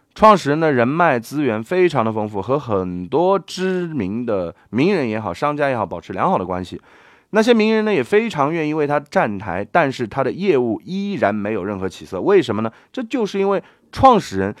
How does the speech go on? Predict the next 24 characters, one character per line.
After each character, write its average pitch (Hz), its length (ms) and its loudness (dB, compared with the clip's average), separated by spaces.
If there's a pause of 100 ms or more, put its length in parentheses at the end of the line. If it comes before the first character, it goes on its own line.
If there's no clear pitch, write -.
(200)
太 170 400 8
看 117 260 -2
重 101 220 -2
人 87 160 -4
脉 113 280 2
啦， 92 300 -2 (580)
忘 202 280 4
了 185 100 0 (140)
本 85 320 2
质 311 220 -8
的 95 120 -6
东 80 220 -12
西， - 160 -14
本 87 220 -4
质 170 120 -6
还 110 140 -4
是 113 140 -10
你 131 120 -8
的 82 120 -14 (240)
服 95 440 -10
务， 180 80 -4
对 107 140 -6
不 76 80 -10
对？ 85 160 -8